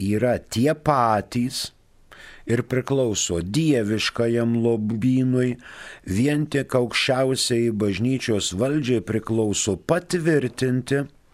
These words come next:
ar nustatyti jų galiojimo reikalavimus. Ir tai pačiai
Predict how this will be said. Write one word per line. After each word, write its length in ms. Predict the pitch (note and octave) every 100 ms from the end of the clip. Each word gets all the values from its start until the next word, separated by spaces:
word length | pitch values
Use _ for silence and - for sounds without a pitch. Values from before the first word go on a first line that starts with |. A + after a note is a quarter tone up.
| _ - - -
ar 320 | - B2+ G#2+ -
nustatyti 1200 | A#2 C#3+ E3 - - E3 D#3 A2+ G#2+ G#2+ - C3+ C3+ - -
jų 420 | F#2 F2 C#3 F3
galiojimo 920 | D3+ G2+ F2+ G2 A#2+ B2 A#2+ A#2+ A#2+ A#2+ -
reikalavimus. 1700 | F#2 G2+ C3+ C#3 - C#3+ C#3+ G2 F2+ F2 D2+ F2 E2+ F2+ F2 - - _ _ _ - - - -
Ir 480 | - C3+ A2 A#2 C3 - -
tai 300 | - C3+ C#3+
pačiai 680 | C#3+ C3 B2+ - F2 D#2+